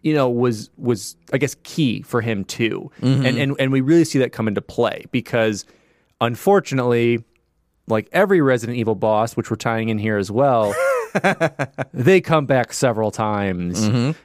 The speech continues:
Speaker 1: And this is where, as they're having their, like, heart-to-heart over the bridge going, we unfortunately run into Kinsler again, who is armed with an S M G, and he's in a modified Pelican dropship.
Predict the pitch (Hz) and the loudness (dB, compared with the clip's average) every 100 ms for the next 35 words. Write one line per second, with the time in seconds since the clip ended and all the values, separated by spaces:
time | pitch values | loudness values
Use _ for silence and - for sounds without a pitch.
0 | _ 120 120 117 113 120 151 151 117 127 | _ -2 -2 -2 0 0 2 0 2 2
1 | 120 131 120 120 123 113 110 104 233 220 | 2 0 -2 0 0 0 0 2 0 0
2 | 165 170 143 - - 208 190 143 185 180 | -2 0 0 -2 0 2 2 0 2 4
3 | 180 180 170 160 _ _ - 120 117 - | 4 2 0 -4 _ _ -2 0 0 -2
4 | - 175 - 139 117 120 113 101 120 107 | 0 0 2 -2 0 2 0 0 0 2
5 | 98 _ _ _ - 202 135 123 123 107 | -2 _ _ _ 0 2 2 4 4 2
6 | 104 123 113 107 104 95 - _ _ 151 | 0 0 2 2 0 -4 -10 _ _ 0
7 | 127 - 175 202 160 143 143 147 117 127 | 0 2 0 2 0 0 0 0 0 2
8 | 127 123 113 _ _ _ 131 127 123 147 | 2 0 -4 _ _ _ -2 0 0 0
9 | 156 127 123 131 160 170 156 151 139 123 | 2 2 2 0 0 0 2 0 0 0
10 | 117 127 - 220 | 0 0 0 0